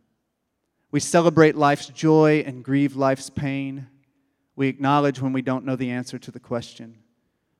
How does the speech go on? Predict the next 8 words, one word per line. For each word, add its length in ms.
We 120
rejoice, 580
we 100
give 200
thanks, 800
and 80
we 100
lament. 580